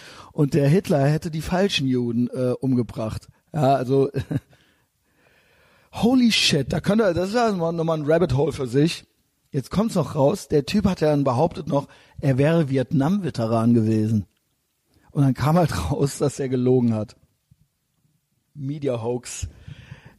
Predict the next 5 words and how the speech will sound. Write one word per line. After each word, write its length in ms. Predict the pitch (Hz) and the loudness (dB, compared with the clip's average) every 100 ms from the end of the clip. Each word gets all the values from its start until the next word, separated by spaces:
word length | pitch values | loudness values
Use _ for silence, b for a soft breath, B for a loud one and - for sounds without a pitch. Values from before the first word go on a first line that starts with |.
| - | -2
galore. 560 | 160 143 139 127 117 - | 2 4 4 2 0 -2
Dann 200 | 147 139 | -2 -2
Christine 640 | - 165 - - 196 226 | 0 0 0 2 4 4
Blasey 500 | 165 165 165 160 156 | 2 2 2 2 -2
Ford, 640 | - - 151 165 226 220 | -4 0 2 4 2 -2